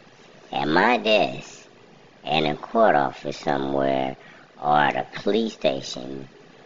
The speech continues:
and I see a fool come in with a bulletproof vest on, a taser, and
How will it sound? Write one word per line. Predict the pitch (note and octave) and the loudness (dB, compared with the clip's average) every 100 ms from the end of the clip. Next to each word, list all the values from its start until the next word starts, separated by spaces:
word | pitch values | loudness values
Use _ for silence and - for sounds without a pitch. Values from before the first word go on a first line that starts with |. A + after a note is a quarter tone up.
| - | -6
and | E3+ | 0
I | G3+ A#3+ | 2 0
see | A3 C4 A3+ | -2 0 4
a | F3 | 2
fool | D3+ - A3 G#3+ G2+ | 2 0 0 2 0
come | F#2+ G#2 F#2 F2 | -2 0 2 2
in | E2+ D#2 C#2+ C2 C#2+ D2+ - - - - - | 2 2 0 -4 -10 -14 -20 -20 -20 -20 -2
with | D2 | 0
a | B1+ | 0
bulletproof | B1+ D#2 G#2+ A2 G#2 - - A2 F#2 | 0 4 4 4 -2 -4 -4 -2 -2
vest | E2 F2+ F2 F2+ - | 0 2 2 0 -6
on, | C2+ B1+ B1+ B1+ B1 - - - - | -4 -4 -6 -8 -12 -16 -20 -20 -18
a | - | -16
taser, | - - G#2+ G#2+ F#2+ F2 F#2 F2+ F2 - - - - - - - - - | -14 0 2 2 -2 0 2 2 -2 -8 -20 -20 -20 -20 -20 -20 -20 -8
and | D2 D2 C#2 C2 B1+ B1+ | -2 0 0 -2 -6 -10